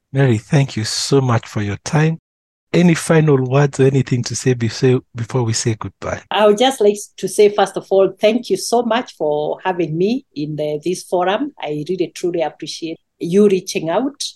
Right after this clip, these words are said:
Speaker 2: And, uh, also to say, especially to those who are listening,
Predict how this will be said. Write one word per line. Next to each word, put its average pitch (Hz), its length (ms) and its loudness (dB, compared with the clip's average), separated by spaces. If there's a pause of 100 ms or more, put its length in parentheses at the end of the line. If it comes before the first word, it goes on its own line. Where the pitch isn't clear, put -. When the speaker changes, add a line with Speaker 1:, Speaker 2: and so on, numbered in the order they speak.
(640)
Speaker 2:
And, 165 260 0
uh, 165 580 2
also 202 320 2
to - 180 -8
say, 185 540 4
especially 185 640 -4
to 151 540 -4 (160)
those 180 300 -2
who 151 180 -4
are 147 140 0
listening, 170 680 -4